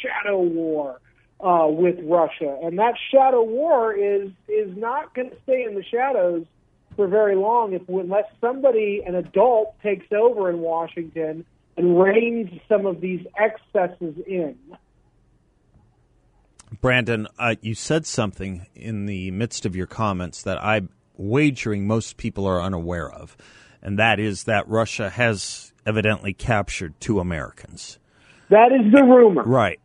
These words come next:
Speaker 1: That
Speaker 2: right.
Speaker 1: is not confirmed.
Speaker 2: Right, right, but it's,
Speaker 1: It's,
Speaker 2: it's
Speaker 1: you know,
Speaker 2: out
Speaker 1: I
Speaker 2: there.
Speaker 1: wanna make that
Speaker 2: N B C
Speaker 1: clear.
Speaker 2: News has covered it. Uh,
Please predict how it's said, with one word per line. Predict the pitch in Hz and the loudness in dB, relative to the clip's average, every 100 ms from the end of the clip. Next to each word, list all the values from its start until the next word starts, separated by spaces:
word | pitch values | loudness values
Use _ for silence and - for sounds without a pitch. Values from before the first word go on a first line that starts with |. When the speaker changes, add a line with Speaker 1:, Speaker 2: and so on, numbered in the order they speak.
| - | 4
Speaker 1:
That | 180 | 6
Speaker 2:
right. | 185 180 | 8 6
Speaker 1:
is | |
not | 185 208 233 233 | 4 4 4 2
confirmed. | 294 302 - | -6 -6 0
Speaker 2:
Right, | 160 147 - 240 | 4 4 2 -4
right, | 151 139 117 | 0 2 2
but | 151 165 | 2 2
it's, | 190 175 | 0 -2
Speaker 1:
It's, | 190 | -2
Speaker 2:
it's | 190 196 | 0 4
Speaker 1:
you | |
know, | 175 | 4
Speaker 2:
out | 165 | 6
Speaker 1:
I | 165 | 6
Speaker 2:
there. | 110 | 6
Speaker 1:
wanna | 110 135 | 4 4
make | 165 | 4
that | 165 | 4
Speaker 2:
N | |
B | 180 | 2
C | - 175 | 2 2
Speaker 1:
clear. | 127 | 4
Speaker 2:
News | 139 156 131 | 4 4 0
has | 110 - | -6 -4
covered | 139 107 87 | 0 0 -2
it. | 82 85 - | -6 -10 -2
Uh, | 113 104 101 | 2 4 2